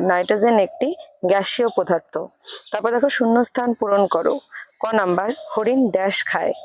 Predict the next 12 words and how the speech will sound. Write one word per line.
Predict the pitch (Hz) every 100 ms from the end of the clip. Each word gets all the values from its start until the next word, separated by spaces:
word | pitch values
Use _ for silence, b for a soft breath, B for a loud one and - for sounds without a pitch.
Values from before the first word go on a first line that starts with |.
| -
হরিণ | - 190 233 - _ -
ঘাস | 175 180 185 -
খায়। | - 156 - - _ _ _ _ _ _ _ _ _ -
খ | - 233
নাম্বার, | 208 185 190 254 277 190
জমিতে | 208 226 226 247
পোকা | - 208 - 240
মারার | 240 196 196 190
জন্য | 196 226 208 175
আমরা | 190 190 196 202
ড্যাশ | 175 - 202 208 -
দেই? | 170